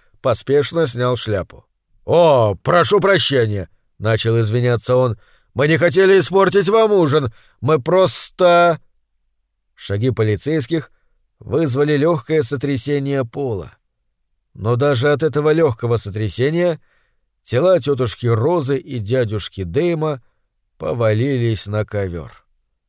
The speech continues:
Горло у них было перерезано полумесяцем, от уха до уха. От этого казалось, что на их лицах,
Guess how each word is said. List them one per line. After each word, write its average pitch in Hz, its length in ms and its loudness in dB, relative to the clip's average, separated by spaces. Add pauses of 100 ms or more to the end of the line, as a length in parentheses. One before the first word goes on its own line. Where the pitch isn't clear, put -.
(460)
Горло 175 600 2
у 165 140 4
них 160 340 -4
было 160 440 0
перерезано 143 840 0
полумесяцем, 135 960 -4 (680)
от 151 320 -4
уха 170 400 0
до 131 180 0
уха. 107 480 -6 (840)
От - 160 -8
этого 180 280 -2
казалось, 160 460 0
что 147 280 0
на 143 160 -2
их 123 140 -4
лицах, 160 560 -6